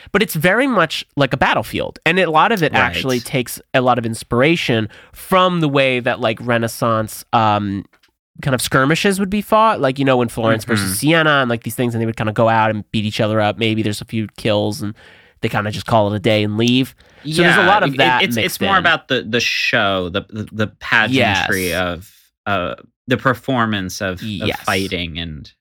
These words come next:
Speaker 1: Yeah.
Speaker 2: m-, more, more than, more than anything else.
Speaker 1: For sure. I mean, so I, I'm sure, like, all of you are hearing about this as well as you, Zan, probably, are asking why we even, why play this? Why do this?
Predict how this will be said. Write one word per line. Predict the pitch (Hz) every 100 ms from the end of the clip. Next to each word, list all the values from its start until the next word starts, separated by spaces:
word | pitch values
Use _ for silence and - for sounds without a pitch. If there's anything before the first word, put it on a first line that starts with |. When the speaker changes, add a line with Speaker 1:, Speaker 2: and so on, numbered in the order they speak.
| _ _
Speaker 1:
Yeah. | - 120 107 87 82
Speaker 2:
m-, | 104 101
more, | 113 110 113
more | 113 107
than, | 101 95 90
more | 101 98
than | 95 92
anything | 90 87 85 80
else. | 73 57 - - -
Speaker 1:
For | - 277
sure. | - 165 139 90 - -
I | 175
mean, | 220 208 -
so | - 226
I, | 190 -
I'm | 220 269
sure, | 269 226
like, | 175 147 - _ _ _ 123
all | 135
of | 135
you | 135
are |
hearing | 123 123 120
about | 117 110
this | 113 110
as | 117
well | 123 113
as | 104
you, | 110 104
Zan, | 101 98 98
probably, | 101 95 95 98 87 -
are | 131
asking | 123 - 123
why | 113 107
we | 113 110
even, | 113 110 107 - _
why | -
play | 139 - 110
this? | 135 143 - -
Why | 135
do | 143 127
this? | 143 160 - -